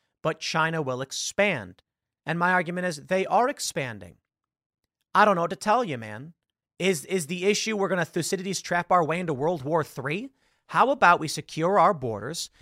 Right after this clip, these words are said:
get our nato allies to pay their fair share for national security? We should produce more energy in the United States,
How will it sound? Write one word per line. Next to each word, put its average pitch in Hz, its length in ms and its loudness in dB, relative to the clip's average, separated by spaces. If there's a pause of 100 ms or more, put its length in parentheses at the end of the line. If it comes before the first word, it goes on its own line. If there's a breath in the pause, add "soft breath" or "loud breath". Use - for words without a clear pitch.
(180 soft breath)
get 185 180 0
our 208 140 8
nato 196 360 2
allies 160 420 2
to 147 100 -10
pay 170 260 -2
their 202 220 2
fair 160 420 -6
share 139 840 -8 (640)
for 143 120 -10
national 127 360 -6
security? 135 500 -12 (480 soft breath)
We 185 160 0
should 170 300 0 (1000)
produce 175 440 2
more 175 260 2
energy 185 300 -2
in 175 80 -4
the 170 40 -4
United 143 260 -4
States, - 440 0